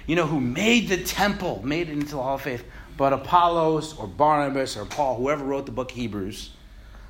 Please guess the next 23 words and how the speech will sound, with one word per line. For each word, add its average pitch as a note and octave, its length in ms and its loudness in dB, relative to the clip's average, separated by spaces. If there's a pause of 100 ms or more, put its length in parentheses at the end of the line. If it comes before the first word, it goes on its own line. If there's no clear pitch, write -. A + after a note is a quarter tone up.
(100)
I A#2+ 120 -2
believe C#3 260 0
it C3+ 40 0
was A#2+ 120 0
Apollos, A#2+ 680 2 (200)
just - 340 -10
my G#2+ 220 -2
thought, F#2+ 360 -2
my A2 100 -8
opinion, G#2+ 600 -6 (1120)
he F#3+ 120 2
had D3 80 4
a A#2+ 60 -4
thorough C#3 240 -2
knowledge B2 300 2
of A#2 80 -6
the A2 60 -6
scriptures. - 640 -4 (380)
And B2 280 0
he C3 80 -2
wrote C3+ 280 0
with B2+ 220 -8 (100)
eloquence, C#3+ 680 -2